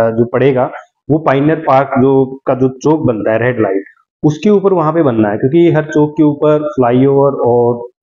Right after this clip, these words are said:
मेट्रो स्टेशन प्रपोज्ड है। तो उसके साथ यहाँ पे एक्सटेंशन रोड के साथ में जितने भी जो sectors लगते हैं, हर sector का वहां पे चौराहा बनता है, यानी चौक बनता है, ठीक है।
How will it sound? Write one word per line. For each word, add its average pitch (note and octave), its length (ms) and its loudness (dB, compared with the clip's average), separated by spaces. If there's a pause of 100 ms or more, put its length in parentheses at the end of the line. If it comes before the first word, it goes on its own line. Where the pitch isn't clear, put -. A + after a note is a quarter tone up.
मेट्रो B2 300 2
स्टेशन C#3+ 360 0
प्रपोज्ड B2 440 -2
है। C3+ 100 0 (480)
तो D#3+ 120 2 (220)
उसके A3 300 -2
साथ F#3 440 -2
यहाँ D3+ 280 0
पे D#3+ 120 0 (120)
एक्सटेंशन D3+ 440 -2
रोड D#3 340 2
के E3 140 0
साथ D#3 460 -4
में E3 140 2
जितने D3+ 280 0
भी D#3 120 -2
जो D3+ 120 2
sectors C#3+ 560 -4
लगते A#2+ 240 -2
हैं, C#3+ 260 2
हर E3 80 0
sector C3 340 -4
का D3 80 2
वहां B2 180 -2
पे D3+ 120 -2
चौराहा A#2+ 320 0
बनता G#2+ 320 -2
है, G2+ 60 -2 (340)
यानी B2+ 340 2 (180)
चौक D3 180 2
बनता G2+ 340 -2
है, G2 60 -2 (500)
ठीक C#3+ 140 0
है। - 180 -4